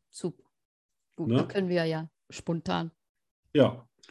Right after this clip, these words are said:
Speaker 2: würde ich sagen, jetzt irgendwie, du hattest ja noch eine bestimmte Kategorie für den, für den Schluss.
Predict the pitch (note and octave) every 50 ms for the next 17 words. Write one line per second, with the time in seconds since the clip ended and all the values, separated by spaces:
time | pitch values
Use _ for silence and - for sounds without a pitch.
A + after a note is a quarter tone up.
0 | - - - _ - B2+ C#3 D3 D3+ C#3+ - - C3 B2 C3+ E3 F#3+ G3+ F#3+ F#3
1 | F#3 F#3 - - D#3 D#3 E3 E3+ E3+ F3 E3+ D#3+ E3+ E3+ E3+ E3+ E3+ E3+ E3+ D#3+
2 | C#3 E3 D#3+ C3 A#2 D#3+ G3 G3+ - A3 A3+ - G3+ G3+ G3 F#3+ F#3+ G3 G3 F3+
3 | F3+ F3+ - - G3+ G3 G3+ - G#3 - F3 F3+ F3+ F#3+ E3+ D3 D#3 F3 G3 F#3
4 | - - D#3+ D3 D3+ D3+ D3+ D3 D3 C#3+ - - D3 C3 A#2+ A2+ - - D3 F3
5 | B3 C4 C4 - - -